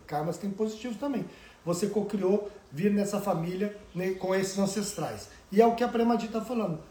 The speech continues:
Também você cocriou as suas quatro cestas. As suas quatro cestas, elas não foram aleatório. Como nós falamos, você não é vítima de que você, né, do, da, da concepção, da sua gestação que foi difícil ou fácil,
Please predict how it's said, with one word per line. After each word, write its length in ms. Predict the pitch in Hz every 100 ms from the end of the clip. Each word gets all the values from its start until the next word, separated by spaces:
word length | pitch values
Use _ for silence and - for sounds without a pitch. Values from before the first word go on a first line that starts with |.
| -
Também 440 | - 226 196 208 214
você 300 | 233 - 247
cocriou 540 | - 240 240 226 208
as 80 | 208
suas 200 | 233 208
quatro 340 | - 214 214
cestas. 680 | 233 - 208 202 - - - - - -
As 80 | 151
suas 180 | 202 190
quatro 340 | 214 202 196
cestas, 440 | - 202 202 170 185
elas 220 | 185 185
não 120 | 233
foram 320 | - 247 240
aleatório. 720 | 214 185 175 170 165 143 120 107 - - -
Como 180 | 170 175
nós 200 | 175 -
falamos, 340 | 175 156 143
você 160 | - 180
não 120 | 196
é 80 | 233
vítima 840 | 160 196 214 202 208 185 175 165 - - -
de 140 | 151
que 120 | 156
você, 600 | 165 170 170 - 180 175 - -
né, 180 | 165 190
do, 240 | 156 170 - 147
da, 220 | 156 151
da 140 | 151
concepção, 960 | 160 180 175 175 - - 214 233 233 233
da 140 | 160
sua 200 | 170 196
gestação 560 | 160 170 - 175 - 180
que 60 | -
foi 140 | 170
difícil 720 | 151 151 - 196 196 - 156
ou 100 | 151
fácil, 680 | - 214 214 220 220 208 202